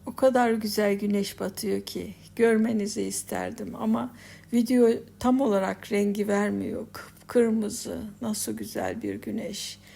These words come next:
Güneşin batışı şahane.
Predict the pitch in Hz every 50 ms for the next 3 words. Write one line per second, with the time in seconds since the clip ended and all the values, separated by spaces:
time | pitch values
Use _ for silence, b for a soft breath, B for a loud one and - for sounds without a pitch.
0 | B B B B B B B B B B - - - - 226 202 196 196 202 -
1 | - 208 196 196 202 - - - - 220 214 - - 208 196 - - 208 196 190
2 | 214 208 208 185 190 180 - - - - -